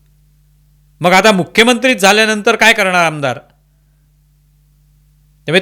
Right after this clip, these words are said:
ते सुद्धा त्यांच्यासोबत राहिले आणि पण मात्र पुढे गेल्यानंतर अडीच वर्षांनी त्यांना जाणीव झाली की हे काय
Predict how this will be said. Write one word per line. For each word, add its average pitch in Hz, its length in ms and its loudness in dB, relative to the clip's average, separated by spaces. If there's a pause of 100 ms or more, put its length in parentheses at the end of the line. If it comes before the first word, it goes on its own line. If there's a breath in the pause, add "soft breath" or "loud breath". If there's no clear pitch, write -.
ते 240 120 4
सुद्धा 262 200 4
त्यांच्यासोबत 233 560 2
राहिले 170 340 4
आणि 156 160 -8 (120)
पण 214 140 2
मात्र 214 380 4 (460 soft breath)
पुढे 202 200 4
गेल्यानंतर 240 480 4
अडीच 226 260 2
वर्षांनी 214 440 2
त्यांना 220 280 2
जाणीव 220 320 2
झाली 165 260 2 (480)
की 160 60 -6
हे 175 100 2
काय 233 120 4